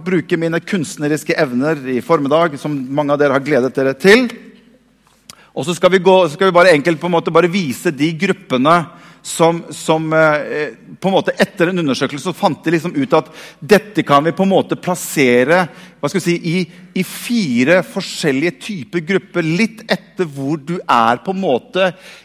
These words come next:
i ditt gudsforhold. Så jeg vet ikke om dere husker disse fire gruppene.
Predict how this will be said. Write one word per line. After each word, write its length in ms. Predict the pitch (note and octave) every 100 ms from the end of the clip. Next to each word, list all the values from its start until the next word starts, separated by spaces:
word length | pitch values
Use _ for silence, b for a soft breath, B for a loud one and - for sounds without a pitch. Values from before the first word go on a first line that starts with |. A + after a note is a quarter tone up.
| _
i 300 | - D3+ F#3+
ditt 340 | D3+ G3+ G3+ D#3
gudsforhold. 720 | D#3+ - - G#3+ D4 B3+ - _ _ _ b b b b _
Så 160 | - G#3+ G#3 -
jeg 100 | G3
vet 80 | G3
ikke 80 | G#3+
om 20 | G#3+
dere 160 | G3+
husker 320 | G#3+ F#3 E3
disse 160 | D3+ E3
fire 160 | E3+ D#3+
gruppene. 380 | D#3+ F3+ G3+